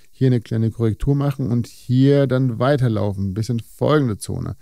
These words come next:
Also dieser Bereich ist hier, ähm, ja, schwierig zu deuten, auch auf Basis dieser Zählung. Ähm, wäre das aber hier dann ein, ja, mögliches Ziel. Und von hier aus würden wir dann runterbrechen, gegebenenfalls in die Welle vier, bevor es hier weiter nach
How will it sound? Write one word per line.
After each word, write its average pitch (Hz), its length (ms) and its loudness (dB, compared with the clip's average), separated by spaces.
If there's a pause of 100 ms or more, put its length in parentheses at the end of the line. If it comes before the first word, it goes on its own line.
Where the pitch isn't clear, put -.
(320)
Also 104 180 -4
dieser 131 260 2
Bereich 127 520 0
ist - 180 -6
hier, 120 520 0
ähm, 113 320 0 (160)
ja, 110 260 2 (120)
schwierig 143 480 -2
zu 123 120 -6
deuten, 131 500 -2
auch 117 140 -6
auf 113 100 -4
Basis 113 380 -2
dieser 104 240 -2
Zählung. 113 420 0 (420)
Ähm, 98 320 -6
wäre 101 300 -2
das 117 180 -2
aber 101 120 -2
hier 123 260 0
dann 123 300 0
ein, 101 400 -4 (100)
ja, 87 220 -2
mögliches 101 580 -4
Ziel. 110 300 -2 (340)
Und 95 140 -6
von 92 160 -8
hier 113 180 0
aus 101 240 -6
würden 113 200 0
wir 104 60 0
dann 90 120 -2
runterbrechen, 117 720 -2
gegebenenfalls 98 480 -2
in 98 80 -6
die 90 140 -2
Welle 87 200 -2
vier, 131 220 0
bevor 101 240 -4
es 98 80 -6
hier 101 100 -6
weiter 98 240 -4
nach 104 200 -6